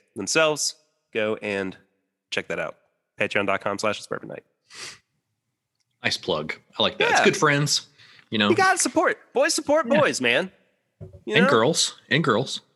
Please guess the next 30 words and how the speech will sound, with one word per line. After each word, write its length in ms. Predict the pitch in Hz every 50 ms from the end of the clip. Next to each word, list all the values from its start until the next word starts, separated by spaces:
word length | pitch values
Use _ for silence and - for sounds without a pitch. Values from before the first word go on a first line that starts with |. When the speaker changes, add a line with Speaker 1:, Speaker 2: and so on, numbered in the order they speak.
| _ _ -
Speaker 1:
Girls 220 | 170 277 349 330
can 140 | - 427 392
be 100 | 381 339
boys. 400 | - 170 208 349 359 - - - _ _ _ _ _ _ _ _
Speaker 2:
Well, 280 | - 156 - - - - _ _ _ _ _ _ _ _ _ _ _ _ _ _ _ _ _ _
hey, 200 | - 82 - - _ _ _ _ _ -
we're 80 | - 92
gonna 120 | 90 85
edit 180 | - 95 95 -
this 200 | - 117 - -
out 180 | 76 - -
for 100 | - 85
sure 180 | - - 110 107
later. 200 | - - 240 294
Speaker 1:
That's 120 | - -
not 200 | 277 294 320 302
what 100 | 277 269
I 120 | 254 247 247
meant. 260 | 240 247 320 320 - - -
That's 840 | - - - - 480 571 554 480 - - - - - - 135 - - -
Speaker 2:
<laughs> 1000 | _ _ _ _ _ _ _ _ _ _ _ _ _ _ _ _ _ _ _ _
For, 140 | - 151 147 - 143 131
for 120 | - 151
me, 380 | 151 160 160 160 165 151 - -
you 140 | 151 147 143
know, 200 | 139 139 135 -
support 360 | - - 123 - - 139 123
everybody. 480 | 127 117 123 120 120 113 117 117 117 98
Love 260 | 110 117 110 - -
Clifton. 640 | - 135 127 117 - - 120 113 110 110 113 113